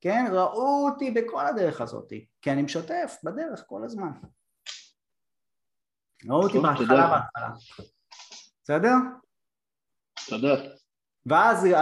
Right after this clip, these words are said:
Speaker 1: ו-, ואתה צריך שותף, כי זה הסיפור שאתה מספר לעצמך, כן? אבל אתה לא, זה לא באמת חייבים. זה מה שאתה מספר. אתה מספר, זה הרבה יותר כיף, הרבה יותר קל. יוליה פה,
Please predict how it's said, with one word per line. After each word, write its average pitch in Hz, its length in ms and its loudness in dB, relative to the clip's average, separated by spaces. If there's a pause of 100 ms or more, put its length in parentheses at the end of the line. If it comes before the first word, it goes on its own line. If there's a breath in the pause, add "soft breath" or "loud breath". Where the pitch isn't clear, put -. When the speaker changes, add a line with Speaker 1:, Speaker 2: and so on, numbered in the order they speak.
(160)
Speaker 1:
ו-, 147 220 0
ואתה 151 240 2
צריך 190 300 0
שותף, - 400 -4 (540)
כי 135 320 0
זה 147 120 2
הסיפור 156 360 -2
שאתה 165 120 -4
מספר 190 380 -4
לעצמך, 131 400 -2 (100)
כן? 180 240 -4 (200)
אבל 120 240 -4
אתה 117 160 -8
לא, 165 140 2 (200)
זה 127 80 -4
לא 156 80 4
באמת 165 440 2
חייבים. 120 520 -2 (640)
זה 135 160 -6
מה 208 120 2
שאתה 208 120 -4
מספר. 165 380 -4
אתה 143 80 -4
מספר, 226 540 -2
זה 143 140 -2
הרבה 131 180 0
יותר 185 260 -2
כיף, 147 380 -6
הרבה 120 180 -6
יותר 156 240 -8
קל. 113 160 -8 (1500)
יוליה 190 400 6
פה, 202 440 2